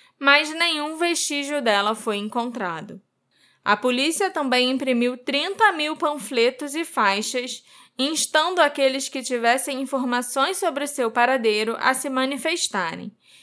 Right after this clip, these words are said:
e os afixou por toda a cidade, mas nenhuma pista surgiu. No dia dez de junho, alguém tentou acessar um site de música usando a conta da Yoon-hee.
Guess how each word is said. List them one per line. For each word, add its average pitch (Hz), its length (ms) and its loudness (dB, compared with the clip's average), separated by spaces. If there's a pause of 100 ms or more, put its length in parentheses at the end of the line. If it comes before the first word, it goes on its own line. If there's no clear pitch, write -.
(120)
e 302 200 4
os 339 160 2
afixou 339 680 4
por 285 240 -2
toda 262 560 4
a 240 60 2
cidade, 196 760 -4
mas 202 360 -2
nenhuma 220 560 -4
pista 285 440 -6
surgiu. 254 640 -10 (800)
No 262 240 -2
dia 349 300 2
dez 302 440 2
de 349 160 -2
junho, 202 640 -8
alguém 233 460 0
tentou 311 320 -2
acessar 262 540 -2
um 233 100 -4
site 247 460 -2
de 294 120 -8
música 196 640 -6
usando 240 420 -2
a 269 120 2
conta 254 420 -4
da 233 160 0
Yoon-hee. 240 580 -6